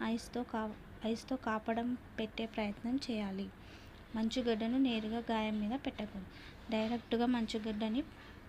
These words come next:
గాయం పైన పెట్టొద్దు. ఒక బట్టతో పై-, బట్ట పైన అయినా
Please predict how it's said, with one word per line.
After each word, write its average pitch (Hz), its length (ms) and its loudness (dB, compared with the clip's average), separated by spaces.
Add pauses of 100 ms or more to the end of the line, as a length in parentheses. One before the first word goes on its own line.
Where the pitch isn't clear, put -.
(400)
గాయం 226 300 4
పైన 220 260 0
పెట్టొద్దు. 208 500 -2
ఒక 214 140 0
బట్టతో 214 580 0 (140)
పై-, 208 260 -2
బట్ట 208 280 0
పైన 214 320 0
అయినా 214 440 0